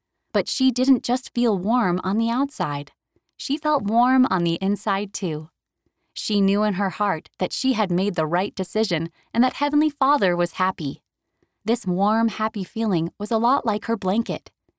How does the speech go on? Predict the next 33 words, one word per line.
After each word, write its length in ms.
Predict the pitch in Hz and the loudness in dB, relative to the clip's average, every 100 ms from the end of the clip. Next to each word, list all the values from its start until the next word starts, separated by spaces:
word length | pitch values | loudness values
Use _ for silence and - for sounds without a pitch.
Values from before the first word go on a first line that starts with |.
| _ - | _ -4
It 120 | 190 | -4
had 300 | - 202 214 | -2 -2 0
to 80 | 185 | -2
be 240 | 151 151 147 - | -2 -4 -6 -4
from 160 | 165 | 0
the 140 | 156 160 | 0 0
Holy 240 | 165 190 | -2 -2
Ghost. 500 | 180 151 160 - - _ _ _ _ _ _ _ - | 0 -2 -2 -12 -16 _ _ _ _ _ _ _ -4
Abby 300 | 180 180 214 | 0 2 0
smiled 480 | - 202 180 175 165 | 0 2 4 4 2
at 100 | 156 | 0
herself 420 | 160 - 175 185 | 0 0 -2 0
in 100 | 208 | 0
the 60 | 202 | 0
mirror. 440 | 220 240 170 143 _ _ _ _ _ | 0 0 -4 -8 _ _ _ _ _
She 160 | - 214 | -10 -4
couldn't 340 | 262 294 262 | 2 4 4
wait 220 | 247 - | 2 0
to 80 | - | -4
be 140 | 185 | -4
confirmed 680 | 180 170 165 233 226 156 156 - | -2 -2 -2 -2 0 -2 -4 -2
and 120 | 190 | 0
receive 380 | 196 - 233 196 | 0 -2 -2 -2
the 80 | 165 | -4
gift 360 | - 220 - | 0 -2 -2
of 100 | 180 | -4
the 100 | 165 | -2
Holy 300 | 147 190 185 | -2 -2 -2
Ghost, 480 | 165 175 143 - - _ _ - | -2 -2 -2 -8 -16 _ _ -8
so 160 | - | -4
that 160 | 226 - | -4 -2
she 140 | 254 | -6
could 160 | 233 | -4